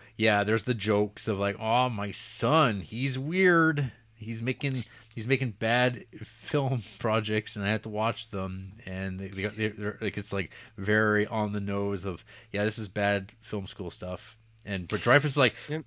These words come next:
Speaker 1: "This is my son. This is what I'm paying for, for his education."
Speaker 2: Hey, I mean, at least he was watching them, though.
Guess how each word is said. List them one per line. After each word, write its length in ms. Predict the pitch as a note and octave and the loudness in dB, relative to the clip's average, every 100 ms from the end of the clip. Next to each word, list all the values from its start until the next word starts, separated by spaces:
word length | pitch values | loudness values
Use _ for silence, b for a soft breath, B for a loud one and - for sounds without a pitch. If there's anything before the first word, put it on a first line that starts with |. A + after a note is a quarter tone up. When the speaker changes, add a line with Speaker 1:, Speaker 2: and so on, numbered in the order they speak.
| - | -2
Speaker 1:
"This 220 | C#3 - | 0 2
is 100 | C3 | 0
my 200 | B2+ B2+ | 0 2
son. 460 | A2+ - B2+ C#3 B2 | 2 2 4 4 4
This 180 | A#2 - | 0 -2
is 80 | B2 | 0
what 160 | B2 B2+ | 2 2
I'm 100 | A2+ | 0
paying 340 | - A#2 C#3 | -4 -2 -2
for, 380 | C#3 D3+ D3+ D3+ | -2 0 2 0
for 240 | - B2 A#2+ | -2 -2 -2
his 140 | A2+ | 0
education." 920 | A#2+ A2 - A2+ B2+ - F3 G3+ A3+ - _ B B B B B B B B | -4 -6 -8 -4 -2 -2 -2 -2 -6 -10 _ B B B B B B B B
Speaker 2:
Hey, 220 | D#3 D#3+ | 4 6
I 40 | D#3 | 6
mean, 240 | E3 E3+ | 4 4
at 220 | C#3 B2 A2+ | 2 -2 -2
least 300 | F#3 D4 - | -4 -6 -8
he 120 | F4+ | -8
was 560 | F3 G#2+ F3 B3+ C#3 - | -2 0 0 0 -4 -6
watching 500 | A2 B2+ - - A#2+ | 0 0 0 -2 -4
them, 220 | A2 G#2 | -6 -6
though. 320 | F2+ E2+ C#3+ | -6 -6 -6